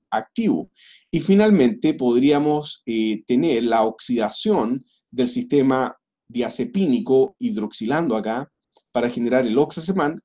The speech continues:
que es, es otra benzodiazepina de hecho, y también sería un metabolito activo. Entonces estamos viendo de que toda esta secuencia en color amarillo está generando siempre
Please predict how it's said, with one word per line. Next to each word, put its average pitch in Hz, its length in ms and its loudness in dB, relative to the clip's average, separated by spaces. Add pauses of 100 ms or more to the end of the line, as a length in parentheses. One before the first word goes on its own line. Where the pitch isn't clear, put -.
(120)
que 135 240 2
es, 160 260 -8 (360)
es 127 120 -4
otra 185 280 4
benzodiazepina 147 840 2
de 117 120 0
hecho, 160 360 -8 (320)
y 247 140 4
también 156 680 2 (100)
sería 143 440 0
un 143 120 -4
metabolito 123 720 -2 (140)
activo. 156 520 -4 (720)
Entonces - 220 -6
estamos 208 200 2
viendo 214 200 4
de 165 100 0
que 147 120 -6
toda 226 200 0
esta 220 320 -4
secuencia 156 960 -2
en 123 220 -4
color 135 500 2
amarillo 135 680 0
está 127 260 -4
generando 156 580 -2
siempre 160 800 -2